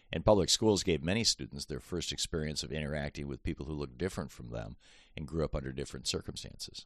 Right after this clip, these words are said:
awakening many young people to the discrimination and unfairness inherent in how America has historically treated minorities. All of which explain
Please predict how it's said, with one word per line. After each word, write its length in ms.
awakening 600
many 240
young 200
people 320
to 140
the 120
discrimination 760
and 180
unfairness 760
inherent 580
in 80
how 140
America 460
has 200
historically 580
treated 340
minorities. 680
All 280
of 120
which 400
explain 640